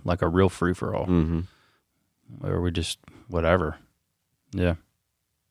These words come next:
Speaker 1: What do you got?
Speaker 2: I saw a quote from, uh, from some, I, I don't even know who he was.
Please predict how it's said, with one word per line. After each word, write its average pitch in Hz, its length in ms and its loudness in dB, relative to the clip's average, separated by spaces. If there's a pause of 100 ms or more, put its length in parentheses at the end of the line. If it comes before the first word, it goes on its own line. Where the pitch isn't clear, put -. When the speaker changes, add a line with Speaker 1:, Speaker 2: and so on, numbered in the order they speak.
(140)
Speaker 1:
What 131 140 8
do 147 60 10
you 147 60 6
got? 156 240 8 (340)
Speaker 2:
I 131 60 8
saw 180 260 12
a 123 40 12
quote 156 320 12
from, 104 360 12
uh, 90 380 12
from 92 480 6
some, 98 400 4
I, 98 200 6 (140)
I 101 80 6
don't 92 140 8
even 82 160 8
know 87 160 10
who 95 200 8
he 87 60 12
was. 85 640 10